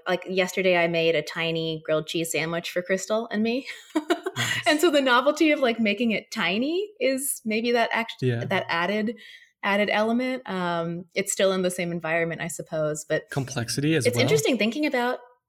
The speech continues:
Speaker 1: yeah, that's true. It does make it harder. It's interesting thinking about that advice 'cause I totally resonate with that. And,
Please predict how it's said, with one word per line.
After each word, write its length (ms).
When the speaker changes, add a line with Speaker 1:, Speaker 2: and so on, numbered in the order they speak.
Speaker 1:
yeah, 160
that's 180
true. 200
It 100
does 160
make 160
it 80
harder. 460
It's 160
interesting 380
thinking 320
about 400
that 140
advice 380
'cause 220
I 200
totally 380
resonate 420
with 160
that. 220
And, 260